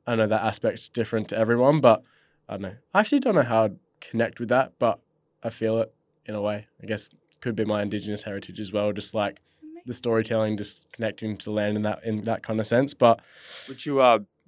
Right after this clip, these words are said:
Speaker 3: you are big on that.
Speaker 1: Yeah, big time.
Speaker 3: Mm.
Speaker 2: I love that.
Speaker 1: Um,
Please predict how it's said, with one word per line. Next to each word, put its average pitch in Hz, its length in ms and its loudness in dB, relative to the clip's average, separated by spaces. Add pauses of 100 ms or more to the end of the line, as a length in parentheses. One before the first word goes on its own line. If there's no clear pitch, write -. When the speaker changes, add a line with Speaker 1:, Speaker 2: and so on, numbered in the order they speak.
Speaker 3:
you 110 160 -8
are 131 100 -10
big 107 200 -10
on 98 140 -8
that. 87 180 -14 (300)
Speaker 1:
Yeah, 143 140 4
big 127 180 -2
time. 123 360 -10
Speaker 3:
Mm. - 720 -20
Speaker 2:
I 254 40 -10
love 302 180 -12 (100)
that. 120 80 -8
Speaker 1:
Um, 107 400 0